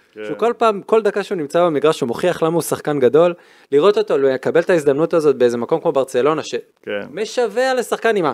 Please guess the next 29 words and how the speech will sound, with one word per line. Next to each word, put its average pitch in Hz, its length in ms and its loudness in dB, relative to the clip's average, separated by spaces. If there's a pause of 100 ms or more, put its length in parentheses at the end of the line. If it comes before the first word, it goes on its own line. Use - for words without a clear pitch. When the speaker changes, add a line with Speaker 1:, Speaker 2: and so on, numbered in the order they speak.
(260)
Speaker 2:
האופי 123 300 -2
הזה, 120 160 0
עם 120 140 -4
האיכויות 123 500 -4
Speaker 1:
עם 131 100 -8
Speaker 2:
הללו. 185 160 0
Speaker 1:
המחץ 185 360 -2
הזה. 160 360 -10
Speaker 2:
עם 240 180 -10
המחץ 185 520 -4
הזה, 160 300 -4
בדיוק. 202 460 4 (160)
Speaker 1:
כן. 123 100 -20
Speaker 2:
להביא 139 240 0
את 220 80 -4
חולי 175 320 4
אלוורס. 180 280 -2
Speaker 1:
אחרי 175 120 -4
יאן 180 160 2
סופטי, 175 600 0
זה 135 120 -6
בהחלט 185 360 -4
Speaker 2:
כן, 165 80 -4
Speaker 1:
ברכה. 135 200 -8 (220)
Speaker 2:
הכנת 208 140 -4
אותנו 220 580 0
עם 151 180 -4
אריק 196 220 2
גרסיה 170 600 2